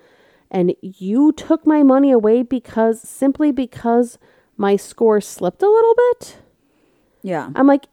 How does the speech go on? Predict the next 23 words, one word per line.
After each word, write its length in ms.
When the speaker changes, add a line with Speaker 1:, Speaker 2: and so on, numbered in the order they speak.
Speaker 1:
"You 360
are 120
now 200
fucking 600
me 160
up 300
more." 560
Speaker 2:
Yeah. 320
Speaker 1:
Because 360
you 180
just 240
took 260
ten 380
thousand 720
dollars 420
away 380
from 80
Speaker 2:
Out 120
of 80
my 160
Speaker 1:
me. 60
Speaker 2:
revolving 500
credit. 420